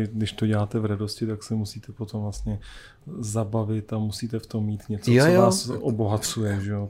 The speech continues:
Speaker 2: Mě to,
Speaker 1: Protože
Speaker 2: mě,
Speaker 1: jinak
Speaker 2: a mě to baví tohle,
Speaker 1: No.
Speaker 2: jako, protože, eh, najednou zjistíte, že si ušetříte několik takových těch diagnostických kroků, který byste potřeboval, vlastně se dostanete k tomu,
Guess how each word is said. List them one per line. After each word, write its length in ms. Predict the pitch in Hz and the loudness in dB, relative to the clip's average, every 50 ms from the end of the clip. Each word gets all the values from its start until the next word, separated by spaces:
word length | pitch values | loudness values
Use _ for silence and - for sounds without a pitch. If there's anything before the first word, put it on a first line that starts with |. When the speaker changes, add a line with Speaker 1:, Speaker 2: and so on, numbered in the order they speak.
| - 104 | 0 2
Speaker 2:
Mě 140 | 110 117 | 2 2
to, 60 | 113 104 | 4 2
Speaker 1:
Protože 160 | - 107 104 | 2 4 4
Speaker 2:
mě, 80 | 113 | 4
Speaker 1:
jinak 120 | 120 104 107 | 4 4 4
Speaker 2:
a 40 | 113 | 4
mě 160 | 113 123 127 | 4 4 4
to 100 | - 151 | 2 2
baví 260 | 139 147 170 175 139 | 0 0 0 -2 -2
tohle, 280 | - - 110 107 110 104 | -4 -4 -2 -2 0 0
Speaker 1:
No. 60 | 98 | 0
Speaker 2:
jako, 320 | 123 120 - 95 92 95 - - - - - - - | -2 -2 -4 -6 -6 -8 -10 -16 -18 -18 -20 -16 -12
protože, 400 | - 95 95 - 117 110 107 123 | -12 -12 -4 0 0 2 4 4
eh, 340 | 127 123 123 - - - 107 101 101 95 | 2 2 -2 -6 -10 -8 -6 -4 -4 -2
najednou 360 | 92 101 104 107 107 120 127 120 | 0 0 0 2 2 0 0 -2
zjistíte, 600 | 113 107 - - - 110 110 - - 131 127 123 - - - - - _ _ | -4 -6 -6 -8 -8 -10 -8 -2 -2 -2 -2 -2 -6 -16 -20 -20 -20 _ _
že 180 | - - 107 | -2 0 0
si 220 | - - - 131 - - | 0 0 -2 -4 -6 -4
ušetříte 760 | - 104 - - - 120 110 - - - 127 123 - - 135 | -4 -2 0 0 -2 -2 -2 -2 -2 -2 -4 -6 -6 -4 -2
několik 420 | 117 117 107 104 - - 117 123 123 | 0 0 0 -2 -2 -4 -4 -4 -4
takových 340 | - 107 - 113 117 117 | -6 -8 -6 -6 -6 -4
těch 160 | - 139 127 110 | -4 -4 -4 -2
diagnostických 840 | 98 110 104 98 101 104 104 - - 113 - - - 127 120 - | 0 0 0 0 0 -2 -2 -2 -4 -4 -4 -4 -2 -4 -4 -2
kroků, 280 | - 117 101 - - 101 | -2 -2 -2 -4 -6 -8
který 240 | - - 107 104 | -6 -4 -4 -2
byste 240 | 104 104 - - 135 | -2 -2 -2 -2 -4
potřeboval, 460 | 127 - 113 98 - - 113 107 110 | -4 -4 -4 -6 -4 -2 -2 0 0
vlastně 260 | 110 107 - - 117 107 | -2 -2 -2 -2 -2 0
se 120 | - 131 | 0 0
dostanete 480 | 110 107 - - 113 107 113 110 - 117 | 0 -2 -2 -2 0 0 0 -2 -4 -6
k 60 | - | -4
tomu, 320 | - 123 117 131 127 123 | -2 0 2 2 0 0